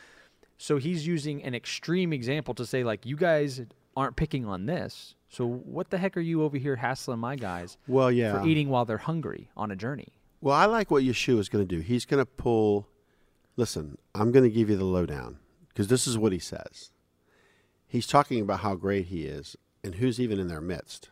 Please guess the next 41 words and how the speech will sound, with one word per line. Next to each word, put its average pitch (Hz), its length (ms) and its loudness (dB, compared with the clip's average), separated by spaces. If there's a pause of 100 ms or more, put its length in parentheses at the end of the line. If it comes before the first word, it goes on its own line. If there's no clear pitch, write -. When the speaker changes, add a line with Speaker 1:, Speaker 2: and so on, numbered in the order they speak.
(160)
Speaker 1:
Right. 160 320 2
Speaker 2:
He's 107 160 -2
gonna 143 200 8
make 127 200 6
it 110 120 2
known. 107 400 0
Speaker 1:
Right. 160 440 0 (360)
Speaker 2:
And 117 80 2
he's 123 120 0
gonna 180 260 6 (140)
basically 131 460 2
prove 107 240 0
a 90 60 0
point. 135 400 -2
Speaker 1:
Yeah. 80 220 -8 (240)
Speaker 2:
And 127 160 2
I 135 100 4
can 131 180 0
understand 117 520 0
where 101 100 0
they 101 140 2
would 95 100 0
accuse 95 320 -4
him - 80 -4
of 87 140 -2
blasphemy, 95 500 -2 (380)
likening 101 460 2
himself 85 360 -6
to - 100 -20
the - 80 -12
Son - 160 -4
of 82 100 -4
God. 98 180 0 (400)
But 123 100 2
notice 220 280 8
that 160 120 8
he 151 100 6
talks 139 360 6
about 107 260 4
them 104 160 0
profaning, 98 600 0